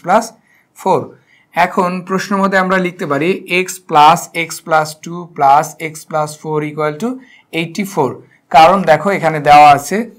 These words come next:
যে তিনটি জোড় স্বাভাবিক, ক্রমিক স্বাভাবিক জোড় সংখ্যার সমষ্টি এইটটি ফোর। তাহলে আমরা প্রশ্ন মতে লিখলাম, তিনটা জোড় সংখ্যার সমষ্টি equal to eighty-four। এখন আমরা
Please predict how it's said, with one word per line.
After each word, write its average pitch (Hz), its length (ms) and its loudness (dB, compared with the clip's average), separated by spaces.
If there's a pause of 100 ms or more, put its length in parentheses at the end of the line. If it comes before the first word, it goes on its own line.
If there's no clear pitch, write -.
(320)
যে 147 300 -4 (600)
তিনটি 185 360 -8 (140)
জোড় 170 360 -4
স্বাভাবিক, 160 580 -4
ক্রমিক 165 420 -8
স্বাভাবিক 160 480 -6
জোড় 151 260 -6
সংখ্যার 147 480 -8
সমষ্টি 151 460 -10 (440)
এইটটি 143 360 -2 (280)
ফোর। 127 280 -2 (320)
তাহলে 160 240 0
আমরা 165 160 -2
প্রশ্ন 156 320 -6
মতে 160 220 -8
লিখলাম, 160 340 -4 (160)
তিনটা 156 300 -6 (140)
জোড় 151 200 -8
সংখ্যার 151 460 -8
সমষ্টি 156 440 -8
equal 156 260 -8
to 175 120 -10
eighty-four। 147 500 -6 (480)
এখন 160 320 0
আমরা 165 220 0